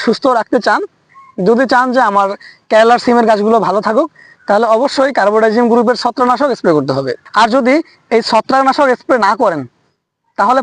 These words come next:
পরবর্তীতে দেখবেন যে গাছের কিন্তু গোড়া পচা রোগ শুরু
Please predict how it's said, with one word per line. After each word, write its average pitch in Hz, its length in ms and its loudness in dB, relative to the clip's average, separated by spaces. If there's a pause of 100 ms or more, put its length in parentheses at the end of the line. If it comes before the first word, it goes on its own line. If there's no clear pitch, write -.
পরবর্তীতে 262 540 0
দেখবেন 254 300 0
যে 285 60 4 (580)
গাছের 226 280 2
কিন্তু 262 180 2 (100)
গোড়া 220 200 4
পচা 220 220 -2
রোগ 220 100 -2 (320)
শুরু 226 160 2